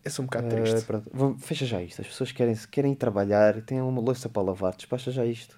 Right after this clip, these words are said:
Speaker 1: Mas as pessoas podem ouvir isto enquanto lavam a
Speaker 2: Mas
Speaker 1: louça.
Speaker 2: despacha
Speaker 1: Tu não
Speaker 2: já.
Speaker 1: fazes isso quando fazes os pod-, quando ouves, ouves podcasts?
Speaker 2: Não.
Speaker 1: Eu normalmente, eh,
Speaker 2: Não.
Speaker 1: faço sempre duas coisas ao mesmo tempo.
Speaker 2: Não.
Speaker 1: Então o que é que tu fazes?
Speaker 2: Tens como, como é que, costumas dizer que as mulheres é que conseguem fazer muitas coisas ao mesmo tempo, não é? Ou não conseguem? Nunca sei.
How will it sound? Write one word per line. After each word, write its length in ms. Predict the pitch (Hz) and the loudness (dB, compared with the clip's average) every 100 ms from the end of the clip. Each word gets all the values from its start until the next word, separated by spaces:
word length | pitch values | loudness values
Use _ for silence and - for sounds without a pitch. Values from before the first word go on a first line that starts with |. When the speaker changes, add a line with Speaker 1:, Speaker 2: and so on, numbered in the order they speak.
| _ - | _ -2
Speaker 1:
Mas 220 | 185 - | -2 2
as 80 | 180 | 0
pessoas 180 | - 196 | 2 2
podem 180 | 202 185 | 4 4
ouvir 200 | 175 180 | 2 -2
isto 100 | - | -2
enquanto 200 | 180 185 | 0 4
lavam 180 | 175 175 | 4 4
a 80 | |
Speaker 2:
Mas 80 | 180 | 4
Speaker 1:
louça. 160 | 147 147 | 4 2
Speaker 2:
despacha 340 | - 170 147 | 4 4 6
Speaker 1:
Tu 80 | 139 | 10
não 60 | - | 12
Speaker 2:
já. 60 | |
Speaker 1:
fazes 220 | 247 175 151 | 12 10 8
isso 100 | - | 2
quando 140 | 165 | 6
fazes 180 | 160 151 | 6 6
os 40 | |
pod-, 200 | 156 143 | 4 4
quando 160 | 165 160 | 4 6
ouves, 200 | 151 147 | 4 4
ouves 220 | 151 143 - | 4 2 2
podcasts? 380 | 135 - 117 160 | 0 4 4 6
Speaker 2:
Não. 80 | 202 | 6
Speaker 1:
Eu 40 | |
normalmente, 360 | 226 180 185 208 | 6 4 6 6
eh, 60 | |
Speaker 2:
Não. 60 | 208 | 8
Speaker 1:
faço 160 | 220 226 | 6 6
sempre 180 | 208 - | 2 2
duas 200 | 196 - | 2 4
coisas 160 | 202 | 6
ao 40 | 196 | 6
mesmo 200 | 196 202 | 2 2
tempo. 260 | 190 - - _ _ _ _ _ | 0 -2 -14 _ _ _ _ _
Speaker 2:
Não. 300 | 113 113 110 - _ _ _ _ _ - | -4 -4 -4 -10 _ _ _ _ _ -6
Speaker 1:
Então 120 | 214 | -4
o 20 | |
que 60 | 220 | -2
é 40 | |
que 40 | |
tu 60 | 160 | 0
fazes? 160 | - 113 | 4 4
Speaker 2:
Tens 120 | 147 | 6
como, 180 | 170 165 | 4 4
como 200 | - 156 | 2 -2
é 40 | |
que, 260 | 147 - - | -2 -12 -14
costumas 240 | - 160 | 2 4
dizer 140 | 151 143 | 6 6
que 60 | |
as 60 | 131 | 6
mulheres 220 | 135 147 | 8 8
é 60 | 156 | 6
que 60 | 147 - - - | 0 -16 -20 -4
conseguem 260 | 147 147 | 0 2
fazer 140 | 143 147 | 2 2
muitas 160 | 143 139 | 2 0
coisas 140 | 135 | 0
ao 40 | 135 | 0
mesmo 120 | 131 | 0
tempo, 240 | 120 107 | -2 -4
não 60 | 110 | -6
é? 120 | 107 - - - - | -8 -12 -20 -10 2
Ou 100 | 139 | 4
não 80 | |
conseguem? 380 | 143 131 117 107 | 6 4 4 2
Nunca 180 | 127 131 | 2 2
sei. 260 | 131 107 | 2 0